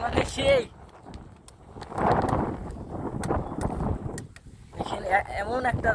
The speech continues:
রাস্তা ধরেছি, মানে, সৌন্দর্যের কাছে হার মেনেছি, তাই আমরা এ-, এত ছোট একটা রাস্তায় যাচ্ছি। দেখেন, খালি যদি একটু জ্বালা এদিক ওদিক হয়, তাহলে ও-, ওই, ওই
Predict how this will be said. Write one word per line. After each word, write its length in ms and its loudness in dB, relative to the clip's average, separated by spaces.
রাস্তা 220 0
ধরেছি, 380 2
মানে, 180 4
সৌন্দর্যের 680 2
কাছে 260 6
হার 260 10
মেনেছি, 440 -2
তাই 160 -2
আমরা 200 8
এ-, 380 -2
এত 100 -4
ছোট 160 2
একটা 160 0
রাস্তায় 340 2
যাচ্ছি। 280 0
দেখেন, 240 -6
খালি 200 6
যদি 200 -4
একটু 240 2
জ্বালা 200 12
এদিক 240 4
ওদিক 220 2
হয়, 200 6
তাহলে 180 6
ও-, 240 4
ওই, 80 6
ওই 80 8